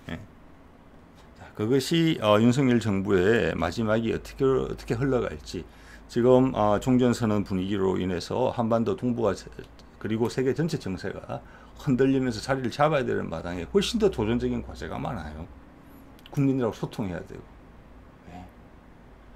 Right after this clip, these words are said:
그런데 본인의 성향은 그, 이러한 것이죠. 이 칼럼 이야기하는 것처럼. 이것이 잘 해결되기는 어려운 성향을 가지고 있다. 그렇게밖에는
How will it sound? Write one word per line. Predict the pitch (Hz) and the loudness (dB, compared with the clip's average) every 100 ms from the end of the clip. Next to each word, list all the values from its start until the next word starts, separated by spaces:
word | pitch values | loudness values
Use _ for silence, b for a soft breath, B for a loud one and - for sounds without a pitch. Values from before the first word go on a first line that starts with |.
| - | -8
그런데 | 156 160 156 | 0 2 4
본인의 | 127 143 | 4 4
성향은 | - 117 120 107 | 0 -2 -2 -4
그, | - - | -8 -4
이러한 | 110 127 127 | 2 4 4
것이죠. | 85 - - - - - - | 0 -4 -12 -12 -14 -12 -8
이 | 98 | -6
칼럼 | - 123 107 | 0 2 2
이야기하는 | 85 90 87 104 | -2 -4 -6 -10
것처럼. | 107 - - - - - B B B B - | -10 -14 -18 -20 -20 -20 B B B B -10
이것이 | 101 127 - 156 160 - | -6 -4 -2 -2 -4 -14
잘 | - 127 131 | -2 0 2
해결되기는 | 139 139 127 127 113 - | 0 0 2 0 -2 -2
어려운 | 170 202 123 | 0 0 -2
성향을 | - 92 90 82 | -4 -6 -8 -10
가지고 | 82 - 76 | -14 -12 -14
있다. | 78 - - - - - - | -14 -18 -20 -20 -20 -20 -14
그렇게밖에는 | - 135 131 113 110 95 | -8 -6 -4 -6 -6 -8